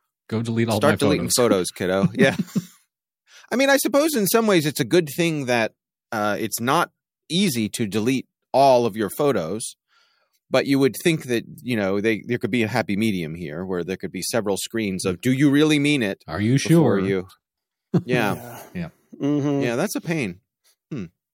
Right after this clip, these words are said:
Speaker 2: Sorry
Speaker 3: Hey,
Speaker 2: you
Speaker 3: but
Speaker 2: had
Speaker 3: I
Speaker 2: to go
Speaker 3: did just
Speaker 2: through
Speaker 3: get
Speaker 2: that.
Speaker 3: a, a prepaid, uh, virtual card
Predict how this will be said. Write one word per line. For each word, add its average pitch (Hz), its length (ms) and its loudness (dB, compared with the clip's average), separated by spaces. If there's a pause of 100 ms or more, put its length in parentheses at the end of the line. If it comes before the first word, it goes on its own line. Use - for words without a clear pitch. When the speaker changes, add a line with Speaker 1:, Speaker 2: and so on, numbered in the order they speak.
(100)
Speaker 2:
Sorry - 160 -2
Speaker 3:
Hey, - 40 0
Speaker 2:
you 123 40 0
Speaker 3:
but 139 80 4
Speaker 2:
had 131 40 6
Speaker 3:
I - 20 4
Speaker 2:
to 135 60 0
go 196 60 4
Speaker 3:
did 220 60 0
just 202 160 2
Speaker 2:
through 156 100 4
Speaker 3:
get 147 60 4
Speaker 2:
that. 127 220 4
Speaker 3:
a, 135 60 -2
a 127 40 -4
prepaid, 185 640 0
uh, 139 260 2
virtual 185 340 -2
card 185 340 2